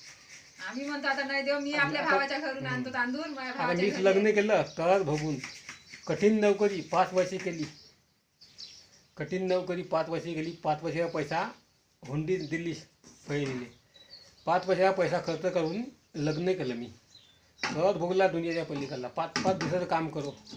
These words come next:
Speaker 2: कठीण काम केलं, लग्न केलं. आता शेती नाही वाहिली म्हणून मी बोरबन नाही केलं, पण मी, मला बोरबनासारखाच खर्च आलाच यावर्षी, मला वीस हजार मला खर्च यावर्षी.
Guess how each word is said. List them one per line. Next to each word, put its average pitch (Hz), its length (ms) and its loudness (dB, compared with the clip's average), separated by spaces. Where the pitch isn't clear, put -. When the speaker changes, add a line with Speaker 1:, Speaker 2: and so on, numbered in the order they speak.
Speaker 2:
कठीण 160 280 -6
काम 143 200 0
केलं, 127 240 -6
लग्न 175 300 -2
केलं. 135 240 -4
आता 160 160 -8
शेती 175 280 -4
नाही 208 180 4
वाहिली 202 260 4
म्हणून 202 260 6
मी 226 500 2
बोरबन 185 380 6
नाही 226 140 2
केलं, 202 180 2
पण 202 180 0
मी, 214 260 -2
मला 220 380 2
बोरबनासारखाच 196 840 2
खर्च 170 200 2
आलाच 190 300 4
यावर्षी, 127 280 2
मला 123 220 -6
वीस 139 140 -6
हजार 165 140 -2
मला 170 160 0
खर्च 151 220 -2
यावर्षी. 127 400 -4